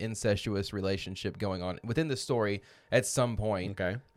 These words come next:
Speaker 1: 'Cause it's a George R R Martin thing, right?
Speaker 2: Oh,
Speaker 1: It's
Speaker 2: yeah,
Speaker 1: just, it's gotta
Speaker 2: certainly.
Speaker 1: be in there. And I've getting some vibes from,
Speaker 2: Does
Speaker 1: like,
Speaker 2: that
Speaker 1: the main
Speaker 2: speak
Speaker 1: charac-,
Speaker 2: to
Speaker 1: like, the
Speaker 2: him
Speaker 1: main
Speaker 2: as a
Speaker 1: boss or
Speaker 2: character
Speaker 1: whatever.
Speaker 2: if, like, that's a constant theme in all of his things?
Speaker 1: I
Speaker 2: Like,
Speaker 1: think
Speaker 2: like, Quentin Tarantino loves feet, and so there's always a f-, like, a foot shot in his movies.
Speaker 1: Well, I would say it's more so, like,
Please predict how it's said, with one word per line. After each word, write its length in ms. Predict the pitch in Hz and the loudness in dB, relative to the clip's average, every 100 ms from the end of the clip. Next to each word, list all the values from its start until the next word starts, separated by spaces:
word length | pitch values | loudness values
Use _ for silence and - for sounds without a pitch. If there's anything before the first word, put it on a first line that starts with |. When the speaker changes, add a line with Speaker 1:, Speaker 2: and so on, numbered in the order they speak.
| - | -2
Speaker 1:
'Cause 160 | 139 113 | 2 2
it's 140 | 113 | 0
a 60 | 117 | 0
George 260 | 123 113 | 0 0
R 80 | 107 | 2
R 120 | 101 | 0
Martin 320 | 113 135 104 104 | 2 2 2 -4
thing, 240 | 95 76 | -8 -4
right? 160 | 95 101 | -2 2
Speaker 2:
Oh, 160 | 98 | 2
Speaker 1:
It's 100 | 87 | 2
Speaker 2:
yeah, 40 | 85 | 2
Speaker 1:
just, 200 | 127 127 | 2 0
it's 100 | - | 0
gotta 200 | 123 120 | 4 4
Speaker 2:
certainly. 180 | - 127 | 4 2
Speaker 1:
be 80 | |
in 100 | 151 | 0
there. 220 | 123 104 - | 0 -2 -4
And 160 | 117 | -2
I've 120 | 117 | -2
getting 200 | 110 147 | -2 -4
some 200 | 131 131 | -4 -4
vibes 380 | 107 107 107 101 | 0 2 2 0
from, 160 | - 113 | -2 2
Speaker 2:
Does 140 | 131 | 6
Speaker 1:
like, 120 | 208 | 6
Speaker 2:
that 60 | 202 | 6
Speaker 1:
the 80 | 107 | 4
main 140 | 202 | 4
Speaker 2:
speak 100 | 123 | 4
Speaker 1:
charac-, 20 | |
Speaker 2:
to 220 | 131 160 147 | 6 6 6
Speaker 1:
like, 140 | 139 | 4
the 80 | 139 | 4
Speaker 2:
him 180 | 147 151 | 6 6
Speaker 1:
main 40 | |
Speaker 2:
as 100 | 139 | 8
a 40 | |
Speaker 1:
boss 140 | 101 101 | 8 8
or 20 | |
Speaker 2:
character 360 | 110 113 95 123 | 6 6 4 4
Speaker 1:
whatever. 80 | 107 | 4
Speaker 2:
if, 120 | 98 | 4
like, 160 | 104 95 | 2 2
that's 220 | 101 101 | 2 0
a 40 | |
constant 480 | 92 95 95 - 82 | -2 0 -2 -4 -4
theme 220 | 98 95 | -2 0
in 80 | 92 | 0
all 140 | 87 87 | 0 -2
of 60 | |
his 100 | 90 | -2
things? 220 | 107 104 113 | -2 2 6
Speaker 1:
I 20 | |
Speaker 2:
Like, 240 | 120 254 | 8 6
Speaker 1:
think 100 | - | 2
Speaker 2:
like, 160 | 135 135 | 4 6
Quentin 380 | 180 170 175 147 | 6 8 8 8
Tarantino 240 | 156 143 | 8 10
loves 240 | 127 113 - | 10 8 4
feet, 320 | 151 110 - - | -2 -2 -6 -10
and 180 | 101 110 | -4 -2
so 120 | 120 | 0
there's 160 | 117 120 | 2 4
always 240 | 123 117 | 4 4
a 60 | 107 | 0
f-, 120 | - | -2
like, 200 | 110 107 | -2 0
a 40 | |
foot 300 | 101 - 139 | 0 2 2
shot 280 | - 104 92 | 2 2 2
in 100 | 95 | 2
his 140 | 87 95 | 0 2
movies. 300 | 113 90 82 | 2 2 2
Speaker 1:
Well, 100 | 190 | 4
I 120 | 240 | 4
would 180 | 208 131 | 4 2
say 140 | 120 | -2
it's 160 | 110 123 | -2 -2
more 160 | 117 | -2
so, 180 | 110 110 | 0 0
like, 220 | 104 - | 0 -4